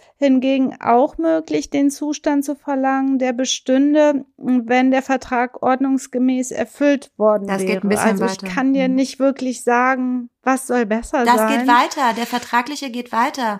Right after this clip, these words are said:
Speaker 2: Wenn, wenn du mir ein Auto verkaufst, was mangelhaft ist, musst du mich so stellen,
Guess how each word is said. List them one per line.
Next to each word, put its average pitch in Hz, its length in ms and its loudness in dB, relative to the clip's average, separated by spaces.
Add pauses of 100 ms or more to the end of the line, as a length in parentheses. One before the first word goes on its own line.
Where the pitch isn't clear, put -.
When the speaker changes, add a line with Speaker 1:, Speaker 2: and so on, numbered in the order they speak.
(380)
Speaker 2:
Wenn, 226 320 0
wenn 233 200 2
du 240 80 -2
mir 240 160 0
ein 226 80 -2
Auto 277 260 2
verkaufst, 233 420 -4
was 226 140 -4
mangelhaft 233 560 -2
ist, 233 160 -6
musst 240 260 -2
du 262 60 -4
mich 240 240 -2
so 220 160 -4
stellen, 269 540 -2